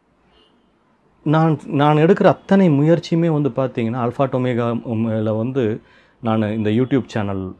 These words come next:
பண்றேன். இந்த YouTube சேனல் பண்றதுக்கும் சரி, அல்ஃபா டொமேகால வந்து மற்ற விஷயங்கள் செய்வதற்கும் சரி, நானு இப்போ, இப்போ ப-, இங்க இருக்கக்கூடிய இந்த கேமரா, இது எல்லாத்துக்குமே, இந்த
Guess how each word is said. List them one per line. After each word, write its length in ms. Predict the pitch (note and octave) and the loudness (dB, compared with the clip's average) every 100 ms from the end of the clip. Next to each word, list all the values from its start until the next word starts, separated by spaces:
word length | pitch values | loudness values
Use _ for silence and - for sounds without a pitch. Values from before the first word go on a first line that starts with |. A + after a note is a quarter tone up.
| _ | _
பண்றேன். 360 | A#2 A2 G2+ G2 | -6 -4 -4 -4
இந்த 140 | G#2+ | -6
YouTube 220 | C#3+ D3+ A#2 | -2 -4 -4
சேனல் 460 | - A#2 A2 A2 F#2+ | -6 -4 -4 -6 -6
பண்றதுக்கும் 580 | A2+ G2+ G2+ G2+ A2+ A2+ | -6 -6 -6 -6 -4 -4
சரி, 420 | - G2 G#2 G#2 | -4 -6 -6 -8
அல்ஃபா 520 | G2 A2+ B2 D3 C3 A#2+ | -6 -4 0 2 2 0
டொமேகால 580 | A#2 A2 A2 G#2+ G#2+ | -2 -2 -2 0 0
வந்து 180 | G#2+ A2+ | 0 -2
மற்ற 300 | G#2 F#2+ B2 | -4 -4 -2
விஷயங்கள் 440 | A2 G#2+ B2+ A#2 G2+ | -2 -4 -4 -4 -4
செய்வதற்கும் 600 | - G#2 G2+ F#2+ A#2 G#2 | -6 -6 -6 -8 -10 -8
சரி, 280 | G2+ G2 G2+ _ _ _ | -8 -10 -12 _ _ _
நானு 500 | A2+ A2 G#2 F#2 F2+ - _ _ _ _ - | -4 -2 -2 -4 -8 -16 _ _ _ _ -12
இப்போ, 480 | C#3 A2+ D3 B2+ G#2+ | -10 2 4 6 4
இப்போ 260 | - A#2 C#3 | -2 -4 -2
ப-, 200 | - C3 | 2 4
இங்க 340 | A#2+ A2+ A2+ | 4 2 2
இருக்கக்கூடிய 300 | A#2+ B2 C3+ | 0 -2 -4
இந்த 280 | B2 A2+ G2+ - | -2 0 -4 -4
கேமரா, 320 | B2 A2+ A2+ | -4 -2 0
இது 280 | A2 G2 G#2 | -2 -2 -4
எல்லாத்துக்குமே, 360 | A2 A#2+ A2 A2 | -2 -2 -4 -4
இந்த 140 | G2+ | -4